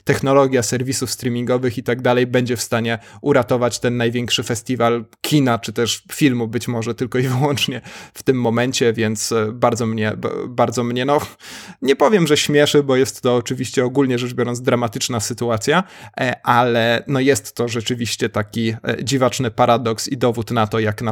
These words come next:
jak te wszystkie opinie i tak dalej mogą nam kiedyś, e, eksplodować w twarz, a wszystko tak meandruje bardzo dziwacznie.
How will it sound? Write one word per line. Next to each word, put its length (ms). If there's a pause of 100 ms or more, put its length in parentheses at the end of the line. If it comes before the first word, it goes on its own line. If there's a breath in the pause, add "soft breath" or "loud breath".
(120)
jak 160
te 100
wszystkie 480
opinie 460
i 80
tak 200
dalej 280
mogą 260
nam 160
kiedyś, 540
e, 180
eksplodować 640
w 100
twarz, 480
a 60
wszystko 360
tak 160
meandruje 580
bardzo 300
dziwacznie. 560